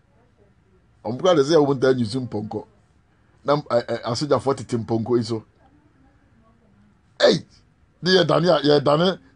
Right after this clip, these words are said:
yɛ dane Afuna na hyɛ ɔmo nsam. Dabi, dabi, dabi, dabi, dabi, dabi. Ɛno na mempɛ sɛ m'ani kura bɛhu no. Hwɛ! <laughs> Ɛhɔ no kɛkɛ no. <laughs> Ɛnɛ na, ɛsɛ ɛnɛ na John Mahama yɛ so yɛ in.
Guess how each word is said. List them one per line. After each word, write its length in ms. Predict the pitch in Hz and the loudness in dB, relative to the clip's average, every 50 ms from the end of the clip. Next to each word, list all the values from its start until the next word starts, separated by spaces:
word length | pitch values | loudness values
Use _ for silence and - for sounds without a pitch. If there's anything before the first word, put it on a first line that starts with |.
| _ - | _ -2
yɛ 120 | 123 131 131 | -2 -2 2
dane 260 | 135 135 139 165 185 | 2 0 0 2 0
Afuna 320 | 180 147 - - 127 127 135 | 0 0 0 -2 -2 -2 0
na 100 | 147 151 | 0 0
hyɛ 140 | 139 - 123 | 0 0 -2
ɔmo 180 | 120 117 117 123 | -2 0 -4 -4
nsam. 260 | 120 127 117 104 98 - _ _ _ _ - _ _ _ _ _ _ _ _ _ - | -4 -4 -4 -6 -6 -12 _ _ _ _ -20 _ _ _ _ _ _ _ _ _ -2
Dabi, 240 | - 139 151 160 165 | 2 2 4 4 4
dabi, 240 | 160 151 151 147 143 | 4 4 4 4 2
dabi, 220 | 139 135 135 127 | 2 2 2 2
dabi, 240 | 123 123 120 117 113 | 2 2 0 0 -2
dabi, 240 | 110 110 104 101 156 | -4 -4 -6 -6 -10
dabi. 160 | 113 101 - _ - | -12 -14 -14 _ 0
Ɛno 140 | 147 170 | 0 2
na 80 | 214 202 | 4 4
mempɛ 200 | 185 190 170 160 | 2 2 2 0
sɛ 140 | 147 160 165 | 0 0 0
m'ani 200 | 151 139 135 135 120 | -2 0 0 -2 -2
kura 140 | 139 139 131 | 0 0 0
bɛhu 280 | 127 127 117 113 117 107 | 0 -2 -4 -4 -4 -4
no. 80 | 113 | -4
Hwɛ! 220 | 131 - - - 381 392 - - - 175 143 143 - - 160 - - 127 - 110 - - - - _ _ _ - 135 - - 170 - _ _ _ - - _ _ _ - | -6 0 2 2 4 2 2 0 0 0 0 0 -2 -4 -6 -4 -4 -6 -6 -6 -8 -8 -16 -20 _ _ _ -14 -14 -8 -8 -8 -8 _ _ _ -20 -20 _ _ _ -4
<laughs> 0 | |
Ɛhɔ 300 | 123 120 107 123 175 - | -4 -4 0 2 2 0
no 60 | 190 | 0
kɛkɛ 420 | - - - 143 135 - - 120 127 | -4 -6 -6 -6 -6 -4 -2 -4 -4
no. 160 | 131 139 147 - - _ _ _ - - - _ _ _ _ - - _ _ _ _ _ - _ _ _ _ - - - _ _ _ _ _ _ _ _ _ - | -2 -4 -6 -8 -8 _ _ _ -20 -20 -20 _ _ _ _ -20 -20 _ _ _ _ _ -20 _ _ _ _ -20 -20 -20 _ _ _ _ _ _ _ _ _ -14
<laughs> 0 | |
Ɛnɛ 320 | - - 127 139 165 190 | -8 -6 -2 0 0 0
na, 180 | 175 147 113 - _ - _ _ - _ _ _ - - _ _ _ - | 0 0 -4 -4 _ -16 _ _ -20 _ _ _ -20 -20 _ _ _ -4
ɛsɛ 280 | 113 131 - 175 165 | -4 -2 2 2 4
ɛnɛ 140 | 151 170 175 | 4 4 2
na 100 | 170 151 | 2 2
John 200 | 135 117 131 - 120 | 0 2 0 0 2
Mahama 300 | 127 143 151 135 123 120 | 0 0 0 0 0 0
yɛ 100 | 123 127 | 0 0
so 160 | 123 - 135 | -2 -2 0
yɛ 80 | 131 120 117 120 | 0 0 0 0
in. 120 | 120 104 | -4 -4